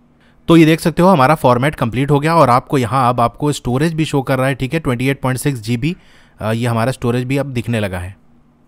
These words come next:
अब यहाँ से आपको फिर ईएक्सआईटी एग्जिट करके एंटर कर देना है। तो ये हमारा नॉर्मल हो गया, तो ये हमारी अब पेन ड्राइव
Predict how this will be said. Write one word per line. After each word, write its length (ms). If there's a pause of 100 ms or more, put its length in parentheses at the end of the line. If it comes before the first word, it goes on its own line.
(840)
अब 120
यहाँ 200
से 120
आपको 320
फिर 240 (360)
ईएक्सआईटी 1300
एग्जिट 340
करके 320
एंटर 360
कर 180
देना 200
है। 160 (1300)
तो 120
ये 120
हमारा 280
नॉर्मल 320
हो 140
गया, 180
तो 200
ये 180
हमारी 360
अब 60
पेन 220
ड्राइव 240